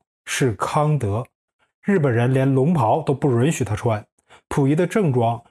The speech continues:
是满洲国的元帅军服，其实跟日本军服也没多大区别。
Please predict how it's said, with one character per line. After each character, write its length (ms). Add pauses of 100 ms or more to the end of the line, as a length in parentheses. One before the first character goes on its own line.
是 160
满 280
洲 140
国 180
的 120
元 260
帅 240
军 260
服， 300 (380)
其 180
实 140
跟 180
日 100
本 120
军 160
服 120
也 80
没 160
多 120
大 120
区 220
别。 160